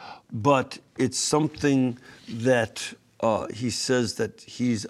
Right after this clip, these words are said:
unworthy 'cause he's a sinful man. And it's not as if he were a notorious sinner.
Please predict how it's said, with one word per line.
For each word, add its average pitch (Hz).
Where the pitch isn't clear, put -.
unworthy 113
'cause 123
he's 113
a 110
sinful 160
man. 92
And 233
it's -
not 320
as 135
if 147
he 151
were 131
a 127
notorious 160
sinner. 151